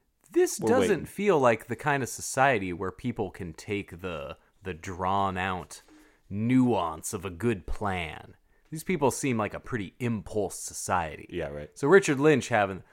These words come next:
Speaker 1: like, "No, no, no, we're gonna wait. We're gonna wait." Little did he know he'd be going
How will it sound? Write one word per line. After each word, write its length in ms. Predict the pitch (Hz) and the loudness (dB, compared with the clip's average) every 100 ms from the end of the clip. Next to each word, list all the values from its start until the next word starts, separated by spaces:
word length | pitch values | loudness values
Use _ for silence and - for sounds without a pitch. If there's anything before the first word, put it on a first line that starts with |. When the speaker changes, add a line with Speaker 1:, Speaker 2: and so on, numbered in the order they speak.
| _ - | _ -20
Speaker 1:
like, 160 | 95 | -16
"No, 200 | 135 233 | -12 -12
no, 140 | 220 196 | -10 -8
no, 240 | 139 87 | -8 -6
we're 120 | 92 | -6
gonna 200 | 151 180 101 | -6 -4 -2
wait. 360 | 92 69 - _ - - | -2 -4 -8 _ -18 -10
We're 100 | 196 | -4
gonna 300 | 185 170 156 | -2 2 4
wait." 320 | 127 92 - _ - | 4 2 -2 _ -8
Little 160 | 131 | -6
did 100 | 90 | -4
he 80 | 92 | -4
know 180 | 92 110 | -2 -2
he'd 140 | 87 | -4
be 80 | 82 | -6
going 220 | 90 87 | -8 -8